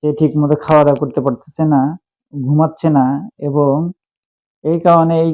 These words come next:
এ, তিন মাসে শারীরিক অনেক সমস্যা দেখা যাচ্ছে। এর ভিতরে অন্যতম কি যে কষা পায়খানা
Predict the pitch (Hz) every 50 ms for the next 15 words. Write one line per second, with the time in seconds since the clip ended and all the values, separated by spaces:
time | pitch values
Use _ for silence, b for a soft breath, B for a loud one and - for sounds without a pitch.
0 | - - 170 160 151 143 139 147 160 156 160 156 151 147 170 160 - - 156 147
1 | 147 151 147 - 151 151 170 180 165 - 160 156 147 - - 139 120 123 120 113
2 | 110 104 98 - _ _ _ _ _ _ _ _ _ _ _ _ _ _ _ -
3 | 147 151 156 156 180 170 165 160 160 156 156 156 156 156 156 147 151 - 202 208
4 | 202 202 143 131 143 139 131 - 139 135 - - 147 143 156 151 147 143 - 147
5 | 147 151 156 160 151